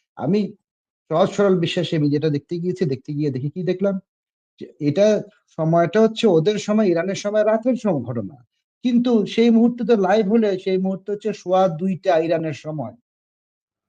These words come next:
দুপুর সোয়া দুইটা, টু, টু ফিফটিন পিএম কি ভোরবেলা না রাত্রেবেলা, দুপুরবেলা, আমাকে বলেন। তো এইসব মিথ্যার আশ্রয় নেয় আপনার পার্শ্ববর্তী দেশ এবং আমাদেরকে ভুল বুঝায় বলে আমরা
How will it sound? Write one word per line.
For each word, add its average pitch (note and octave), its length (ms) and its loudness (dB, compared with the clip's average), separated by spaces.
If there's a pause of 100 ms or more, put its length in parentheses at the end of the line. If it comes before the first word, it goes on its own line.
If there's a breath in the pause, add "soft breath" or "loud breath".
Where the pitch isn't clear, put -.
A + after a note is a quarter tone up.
দুপুর G3 400 -2
সোয়া G#3 260 4
দুইটা, E3+ 280 0
টু, G#3 300 0 (580)
টু G#3+ 120 2
ফিফটিন G#3+ 460 0
পিএম G#3 320 4
কি F3+ 280 -2
ভোরবেলা E3+ 680 2
না C#3+ 120 -4
রাত্রেবেলা, C3 500 -4 (300)
দুপুরবেলা, A#2+ 480 0
আমাকে C#3 220 -2
বলেন। D#3 280 0 (1200)
তো E3 120 -4
এইসব A3+ 680 4
মিথ্যার F#3 460 -4
আশ্রয় C#3+ 380 0
নেয় B2 380 0
আপনার G#2 280 -20
পার্শ্ববর্তী A#2+ 580 -8
দেশ C3+ 260 -6
এবং B2 180 -6
আমাদেরকে A#2+ 560 -6
ভুল C#3+ 200 -6
বুঝায় G#2+ 360 -8
বলে D#2+ 200 -20
আমরা A2+ 300 -10